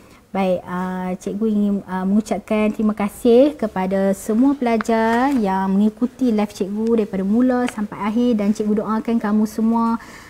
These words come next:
boleh menjawab soalan S P M pada tahun hadapan dengan baik dan boleh me-, ah, mengaplikasikan teknik-teknik yang cikgu dah kongsikan bersama kamu.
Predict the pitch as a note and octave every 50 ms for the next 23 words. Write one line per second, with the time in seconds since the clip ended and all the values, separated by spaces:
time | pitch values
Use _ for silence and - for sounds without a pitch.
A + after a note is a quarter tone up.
0 | - - - A3+ C4 C#4 C4+ B3+ A#3+ A3 G#3+ A#3 G#3+ G#3 G3 - - A3 E3 F#3+
1 | G3 G3+ G#3 G#3 G#3 G#3 G3+ - - - - A3 - - G3 G3+ G3+ G3+ G#3 G#3
2 | - - - G3 G3 G3 - G3 G#3 G3 F#3+ G3+ - - A3 G#3+ G3+ F#3+ F3+ F3+
3 | F3+ F3+ F#3+ G#3+ C4 E4 D#4 - - - - - - - - G3 G3 A3+ A3+ A3+
4 | A#3 A3+ G#3 A3+ B3 B3+ A#3 A3 A3 G#3+ G#3 G#3+ - - - G3+ G3+ G3+ G3+ G3+
5 | G3+ G3+ G3+ G3+ A3 A3+ - A3+ - - A#3 A#3 - A#3 - - - B3 A3+ -
6 | A3 F#3 A3+ A#3 G#3 - - F3 F#3 A3+ A#3 G#3 - F#3+ G3 G3 - - - G3+
7 | G#3+ G#3 G#3 G3+ G#3 G3+ G3 F#3+ - - - - A3+ A#3 A#3 - - C#4+ C4 A#3
8 | - A3 G#3 G#3 G3+ - - G3 G3+ G3+ G3+ G#3+ G3+ G3+ G3+ F#3+ F#3 F3 F3+